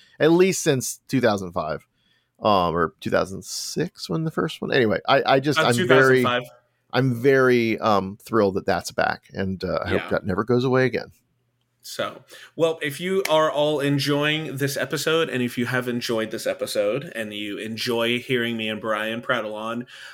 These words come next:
Speaker 2: uh, twenty-three minutes past, uh, our micro episode. <laughs>
Speaker 1: It's, oh,
Speaker 2: uh,
Speaker 1: extra
Speaker 2: time
Speaker 1: value.
Speaker 2: frame. It is. It's extra value. It's extra bang.
Speaker 1: Mm-hmm.
Speaker 2: Um, so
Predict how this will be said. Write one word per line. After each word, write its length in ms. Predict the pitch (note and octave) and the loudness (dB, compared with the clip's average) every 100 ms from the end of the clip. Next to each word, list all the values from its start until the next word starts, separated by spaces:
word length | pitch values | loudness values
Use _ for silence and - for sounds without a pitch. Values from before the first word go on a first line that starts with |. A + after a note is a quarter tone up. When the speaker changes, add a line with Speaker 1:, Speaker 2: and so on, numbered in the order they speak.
| - | -4
Speaker 2:
uh, 400 | C3 A2+ G#2+ A2 - _ _ - | 0 2 0 -4 -8 _ _ -6
twenty-three 440 | D#3+ C3+ D3 D3 | 0 0 2 2
minutes 280 | C3 C3 C3+ | 2 0 -2
past, 460 | D3 A#2 A#2 - B2 | -2 -2 -4 -6 -4
uh, 300 | A#2 A2+ B2 C3+ A#2+ | -2 -4 -8 -10 -6
our 320 | A#2+ A#2 A#2+ | -2 -2 -4
micro 360 | A2+ B2 A#2+ A#2+ | -2 -2 0 -2
episode. 460 | A#2+ B2+ B2 B2+ C3+ _ - - D3 | -2 -4 -2 -2 -4 _ -20 -6 -2
<laughs> 0 | C#3 B3 - A#3+ A3+ - B3 - | 2 2 2 0 -2 -2 -2 0
Speaker 1:
It's, 160 | G3 A3+ | 0 4
oh, 180 | A#3+ F#3 | 4 4
Speaker 2:
uh, 220 | E3+ G#3+ | 4 4
Speaker 1:
extra 220 | C#4 A#3 | 4 0
Speaker 2:
time 40 | G3+ | 2
Speaker 1:
value. 360 | G3+ G3+ F#3+ C#3 | 4 6 6 4
Speaker 2:
frame. 220 | C3 D#3+ _ _ _ _ _ - | 2 -2 _ _ _ _ _ 0
It 140 | G#3+ | 2
is. 240 | C4+ F3 - | 2 0 -2
It's 180 | D3 D#3 | -6 -2
extra 320 | E3+ - F#3 | -2 -2 0
value. 300 | F3 E3+ B2+ | 2 2 0
It's 140 | C3+ | 0
extra 320 | C#3+ C#3 E3 D3+ | 0 0 -2 0
bang. 400 | C#3 A#2 G2+ - - | 0 0 -6 -16 -16
Speaker 1:
Mm-hmm. 180 | B2 B2 | -12 -2
Speaker 2:
Um, 460 | B2+ A#2 A2+ G2+ F2 | 0 2 0 -4 -10
so 760 | - - B2+ A#2 A2 A2+ A2+ | -8 -2 2 2 0 -4 -10